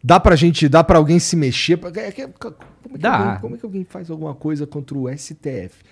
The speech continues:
Speaker 1: Contra não, mas pra balancear essa porra. Porque
Speaker 2: Não,
Speaker 1: tá
Speaker 2: tem,
Speaker 1: totalmente
Speaker 2: tem, tem,
Speaker 1: desbalanceado.
Speaker 2: tem, tem, tá, tá. Não, s-, v-, vamos parar pra fazer uma análise simples. Bom, a gente te-, passou da redemocratização,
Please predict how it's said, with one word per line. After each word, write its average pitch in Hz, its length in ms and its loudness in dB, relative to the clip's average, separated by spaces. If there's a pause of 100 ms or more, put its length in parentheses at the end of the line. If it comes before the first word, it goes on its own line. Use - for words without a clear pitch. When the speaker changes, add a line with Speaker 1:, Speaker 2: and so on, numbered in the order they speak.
(100)
Speaker 1:
Contra 196 440 0
não, 110 240 -4 (280)
mas 131 400 -2
pra 147 600 2 (320)
balancear 160 1000 0 (340)
essa 117 240 -8
porra. 95 400 -10 (320)
Porque - 180 -2
Speaker 2:
Não, 359 60 2
Speaker 1:
tá 175 100 4
Speaker 2:
tem, - 100 4
Speaker 1:
totalmente 226 400 6
Speaker 2:
tem, - 80 0
tem, 214 100 -6
Speaker 1:
desbalanceado. 175 760 4
Speaker 2:
tem, 95 80 -6
tem, 135 100 0
tá, 107 380 -2
tá. 107 240 -6 (340)
Não, 135 220 2
s-, 131 120 -14
v-, 160 300 -4
vamos 190 220 0
parar 185 180 4
pra 147 100 -6
fazer 143 140 -2
uma 151 100 -2
análise 143 320 0
simples. 147 560 -4
Bom, 127 120 -2
a 139 40 0
gente 131 220 -4
te-, 165 60 -2 (180)
passou 147 220 -2
da 147 40 0
redemocratização, 147 1000 -2